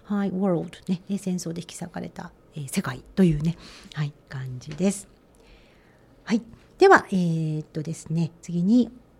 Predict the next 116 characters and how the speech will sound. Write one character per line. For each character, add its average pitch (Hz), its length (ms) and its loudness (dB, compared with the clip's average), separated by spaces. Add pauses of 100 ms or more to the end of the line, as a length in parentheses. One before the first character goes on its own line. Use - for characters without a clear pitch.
(100)
オ 311 40 8
ー - 20 6
バ 370 80 6
ー - 20 8
ラ 370 120 8
ッ 359 40 -12
ピ 226 140 8
ン 185 80 8
グ 156 100 -2
を 151 60 -4
ね、 185 160 4
し - 60 -16
て 160 100 -2
い 147 40 -2
き - 220 -8
ま 156 160 -2
し - 100 -2
ょ 220 100 6
う - 120 -4
で 165 80 -4
す。 - 140 -8 (320)
は 170 80 -8
い。 170 60 -8 (180)
え 214 40 -6
っ - 40 -6
と、 240 80 0
オ - 20 2
ー 285 40 0
バ 359 80 8
ー - 20 8
ラ 381 80 8
ッ 381 100 4
ピ 302 100 6
ン 226 60 6
グ 180 100 2
は 165 120 0
ね、 196 200 2
え 202 60 -4
ー、 185 80 0
今 175 160 2
か 156 160 -6
ら 156 80 -6
同 190 220 2
じ 175 260 -2
英 175 120 0
語 165 120 -4
を 165 60 0
流 165 60 0 (180)
し - 80 -8
て 190 100 0
い 190 60 0
く 254 120 2
ん 226 60 4
で 208 80 2
す 202 80 -6
け - 80 -4
ど、 196 60 -2
ス - 100 -10
ク 294 140 0
リ 277 40 0
プ 214 240 -4
ト 175 200 2
を 156 40 0
見 208 120 4
な 294 160 6
が 320 120 4
ら 359 120 8
皆 294 240 6
さ 226 100 0
ん 165 60 -2
も 151 100 -2
ね、 175 160 0 (260)
え 156 120 -4
ー、 156 40 -12
こ 175 140 -4
の、 165 220 0 (320)
え 160 60 -6
ー、 147 80 -4
リ 175 120 4
ズ 151 140 4
ム 151 100 2
と - 140 -8
か 160 120 -10
ね、 156 180 0 (120)
え 151 60 -12
ー、 143 60 -10
切 - 160 0
れ 185 100 6
目 170 80 2
と 165 100 -8
か 151 140 -8
に 160 100 -6
気 - 140 0
を 262 60 4
つ - 100 -6
け 294 100 2
な 294 140 6
が 285 120 2
ら 330 260 4
発 - 220 -6
声 320 160 12
を 302 60 8
し 277 80 0
て 262 120 6
い 247 40 4
く 220 160 -2
と 165 140 -8
い 160 100 -6
う 165 80 -6
ね、 180 140 -2 (260)
え 156 60 -8
ー、 147 100 -8
練 151 160 -4
習 147 160 -10
で 165 140 -2
す。 - 80 -10